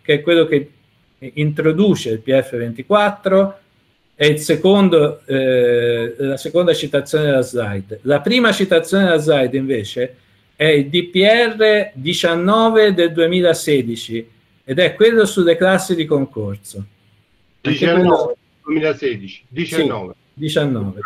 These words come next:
Speaker 1: sì. Se si mette M P E D zero quattro per ambito D, questo permette accesso a quali classi in più rispetto a quelle date dal titolo di studio? No, non è che ne dà in più, <laughs> non è che,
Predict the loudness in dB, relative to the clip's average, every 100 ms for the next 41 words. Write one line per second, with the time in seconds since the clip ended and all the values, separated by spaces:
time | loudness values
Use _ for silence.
0 | -12 _ _ -10 -10 -12 _ _ _ -20
1 | -20 -20 _ _ _ _ -20 -20 _ _
2 | _ _ _ _ _ _ _ -10 -8 -6
3 | -4 -2 -2 0 0 2 2 2 0 2
4 | 2 0 -2 -2 -2 -2 -2 -2 -2 -4
5 | -2 -2 -4 -4 -4 -2 -2 -2 -2 -2
6 | -4 -4 0 0 2 0 -2 -6 -6 -4
7 | -4 -6 -8 -6 -4 -2 0 0 0 0
8 | -2 -2 -4 -2 -4 -4 -6 -2 -2 -2
9 | -2 -2 -6 _ _ _ -4 -2 0 -2
10 | -2 0 -2 -2 -4 -4 -4 -4 -6 -14
11 | -12 -10 -10 -10 -8 -8 -6 -6 -2 -2
12 | 0 -2 0 -2